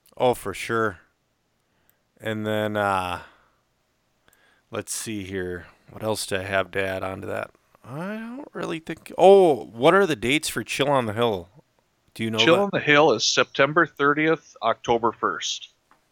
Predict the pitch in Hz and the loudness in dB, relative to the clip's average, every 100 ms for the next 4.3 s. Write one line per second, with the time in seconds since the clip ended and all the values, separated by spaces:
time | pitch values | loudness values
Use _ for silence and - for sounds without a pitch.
0 | _ _ _ _ _ _ _ _ _ _ | _ _ _ _ _ _ _ _ _ _
1 | _ _ _ _ 113 123 107 90 92 101 | _ _ _ _ -8 -6 -8 -8 -4 -2
2 | - 98 92 92 92 - 90 85 - 117 | -2 -8 -8 -6 -6 -8 -12 -12 -4 -4
3 | - 110 104 110 - 127 - - - 120 | -4 0 2 2 -2 -6 -6 -8 -2 2
4 | 123 143 143 | 4 4 2